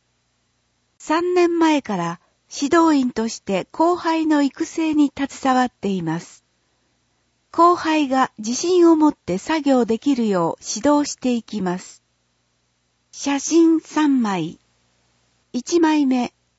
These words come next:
機体に異常がないか点検する末延さん。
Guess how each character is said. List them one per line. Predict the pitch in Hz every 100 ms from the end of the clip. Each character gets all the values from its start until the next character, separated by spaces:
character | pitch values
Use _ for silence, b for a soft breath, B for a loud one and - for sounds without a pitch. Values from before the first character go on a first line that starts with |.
| _ _ _ _ -
機 | 269
体 | - 320 339 302
に | 269 262 -
異 | 247
常 | 254 349 349
が | 330
な | 311 294
い | 233
か | - 185
点 | - 240 254
検 | - 233 220
す | -
る | 190 160
末 | - 262
延 | 302 254 214 220
さ | - 165
ん。 | 147